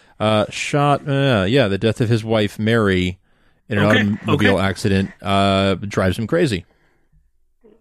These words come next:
Speaker 2: Then, then comics canon, so great.
Speaker 1: Ah,
Speaker 2: Hmm.
Speaker 1: and then there's another, there's another canon. Now I'm, like, deep in the D C wiki. I'm not gonna keep reading this. Uh, I'm gonna stop now and be good. But, um, <laughs> I can't help it. It's here.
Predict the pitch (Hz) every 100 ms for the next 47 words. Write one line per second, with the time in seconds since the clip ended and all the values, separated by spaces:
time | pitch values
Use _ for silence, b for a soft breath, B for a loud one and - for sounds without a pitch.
0 | 165 131 139 127 123 _ 156 143 139 151
1 | 147 147 - 185 202 131 - 139 190 -
2 | _ _ _ _ _ _ _ _ b b
3 | b b b _ 101 135 170 107 87 170
4 | 110 101 113 107 104 107 131 180 123 107
5 | 101 101 101 175 170 107 - 107 98 90
6 | 110 95 90 82 - - 90 92 87 82
7 | 80 b b b 95 98 90 98 85 87
8 | - 90 95 87 87 - 85 87 85 85
9 | B B B 104 101 98 95 95 101 90
10 | - 85 90 87 87 87 90 - B B
11 | 143 127 - 127 120 117 113 107 104 127
12 | - - 208 - 160 - 262 - 240 214
13 | 220 185 170 175 175 139 143 175 156